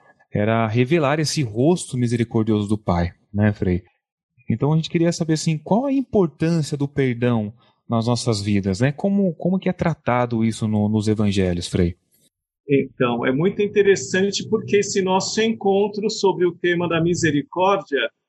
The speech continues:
Speaker 2: a liturgia de hoje, o evangelho de hoje, Pedro pergunta pra Jesus, "Quantas vezes eu devo perdoar?" Até sete vezes, parece que sete vezes pra Pre-, Pedro é muito.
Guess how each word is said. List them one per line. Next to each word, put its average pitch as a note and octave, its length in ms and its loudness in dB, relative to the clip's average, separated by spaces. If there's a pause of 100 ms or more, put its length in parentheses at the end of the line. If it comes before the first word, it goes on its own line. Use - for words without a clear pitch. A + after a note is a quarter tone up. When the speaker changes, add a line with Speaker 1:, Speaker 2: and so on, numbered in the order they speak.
(140)
Speaker 2:
a D3+ 80 2
liturgia F3 720 0
de C#3+ 140 -6
hoje, F3 420 0
o D3 80 -2
evangelho F3 760 0
de D3 100 -6
hoje, D3 500 0 (640)
Pedro G3 460 0
pergunta F#3+ 580 0
pra F#3+ 200 0
Jesus, E3 600 0
"Quantas A3 680 0
vezes F3 760 -2 (320)
eu E3+ 140 0
devo E3+ 340 0
perdoar?" E3+ 680 -2 (1120)
Até C#3 360 -2
sete F3 400 -4
vezes, C3+ 600 -2
parece D3 340 0
que - 80 -16
sete F3 380 0
vezes D3+ 360 0
pra D#3+ 220 0
Pre-, D#3+ 400 -2 (140)
Pedro E3+ 320 0
é F#3+ 100 0
muito. D#3 460 -4